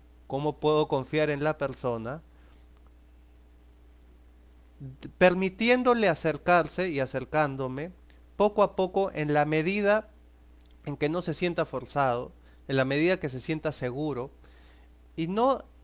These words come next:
dejándome llevar totalmente por mi parte emocional. La parte emotiva, la parte emotiva siempre me va a empujar impulsivamente hacia la relación, hacia tener sexo,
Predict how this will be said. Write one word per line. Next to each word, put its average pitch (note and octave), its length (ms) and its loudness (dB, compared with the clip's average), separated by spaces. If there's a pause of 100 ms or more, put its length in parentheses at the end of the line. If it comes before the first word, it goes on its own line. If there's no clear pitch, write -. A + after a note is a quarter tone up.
(140)
dejándome G#3+ 720 2
llevar D#3 300 2
totalmente G3+ 840 0
por D3 200 -6
mi C3 120 -8
parte E3+ 400 0
emocional. A#2 840 0 (880)
La D#3+ 200 2
parte A3+ 560 2
emotiva, D#3+ 840 0 (400)
la C#3+ 160 0
parte F3 500 0
emotiva D3+ 640 -4 (380)
siempre B3 360 4
me F#3+ 140 4
va F#3+ 60 4
a - 20 6
empujar A3+ 460 2
impulsivamente G3+ 920 0
hacia D3 200 -2
la B2+ 140 -2
relación, E3 800 -2
hacia C3+ 280 -2
tener C3+ 360 -4
sexo, F3 640 -4